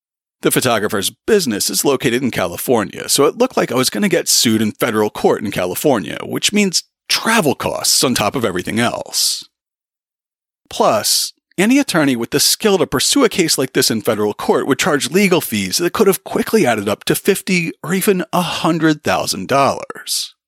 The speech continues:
The fact of the matter is, even if the outcome was a seven hundred fifty dollar penalty, I couldn't afford to fight, while the photographer had attorneys on retainer and appeared to have a limitless budget for legal fees.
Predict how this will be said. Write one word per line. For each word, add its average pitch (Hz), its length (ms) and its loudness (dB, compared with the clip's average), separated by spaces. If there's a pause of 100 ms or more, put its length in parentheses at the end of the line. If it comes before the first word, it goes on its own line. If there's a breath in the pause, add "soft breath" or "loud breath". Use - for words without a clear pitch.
(1160)
The 156 100 4
fact 113 260 0
of 110 60 -2
the 101 60 0
matter 98 320 0
is, 127 300 2
even 208 220 2
if 240 80 2
the 135 140 0
outcome 120 360 0
was 107 140 -2
a 151 40 2
seven 165 320 2
hundred 151 240 0
fifty 135 240 0
dollar 98 240 0
penalty, 170 600 -2 (800)
I - 80 0
couldn't 247 260 2
afford 202 260 2
to 143 60 -2
fight, - 340 -2 (640)
while 170 140 2
the 175 80 2
photographer 180 640 -2
had 143 180 -2
attorneys 180 420 2
on 113 140 0
retainer 170 720 0 (180)
and 214 240 2
appeared 233 360 0
to 160 60 -4
have 165 180 0
a 170 60 2
limitless 151 640 0
budget 131 420 -2
for 98 120 -4
legal 113 320 0
fees. - 720 -10